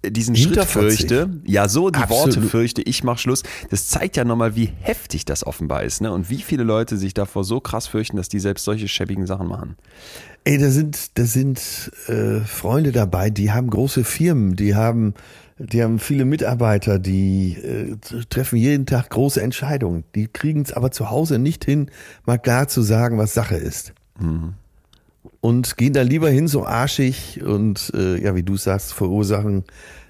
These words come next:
Speaker 1: Kosten, damit der andere vielleicht irgendwann Schluss macht. Nur, dass man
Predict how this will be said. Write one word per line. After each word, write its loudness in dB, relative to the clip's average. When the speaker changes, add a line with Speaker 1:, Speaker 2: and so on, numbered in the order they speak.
Speaker 1:
Kosten, 0
damit 0
der -2
andere 2
vielleicht -2
irgendwann 0
Schluss -2
macht. -12
Nur, 2
dass -4
man 0